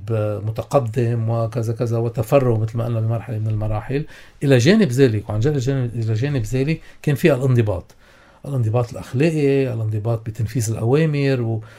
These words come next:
وصار عنا، بتعرف، صار في عنا شرطة، شرطة عسكرية، صار في قضاء، صار في، يعني، فيك يحولوك على قضاء لأنه عملتي مخالفة معينة،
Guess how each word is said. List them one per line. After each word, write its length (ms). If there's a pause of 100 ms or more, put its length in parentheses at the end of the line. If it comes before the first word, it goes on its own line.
(220)
وصار 640
عنا، 260
بتعرف، 320
صار 180
في 140
عنا 220
شرطة، 520
شرطة 300
عسكرية، 420
صار 180
في 100
قضاء، 420 (520)
صار 100
في، 100
يعني، 440 (680)
فيك 440
يحولوك 600
على 160
قضاء 300
لأنه 180
عملتي 280
مخالفة 460
معينة، 520